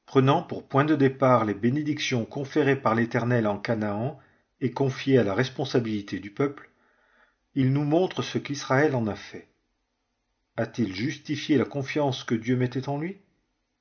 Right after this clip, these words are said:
A-t-il vécu à la hauteur de ses privilèges ?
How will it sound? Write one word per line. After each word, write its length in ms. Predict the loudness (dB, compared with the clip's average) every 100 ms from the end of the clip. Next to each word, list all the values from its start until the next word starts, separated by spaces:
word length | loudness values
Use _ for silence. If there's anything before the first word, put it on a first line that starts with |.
| _ _ _
A-t-il 400 | -6 -2 -2 2
vécu 360 | 4 4 4 6
à 40 |
la 140 | 8
hauteur 320 | 6 6 2 2
de 100 | 0
ses 160 | -2
privilèges ? 720 | -2 -2 0 0 0 -2 -6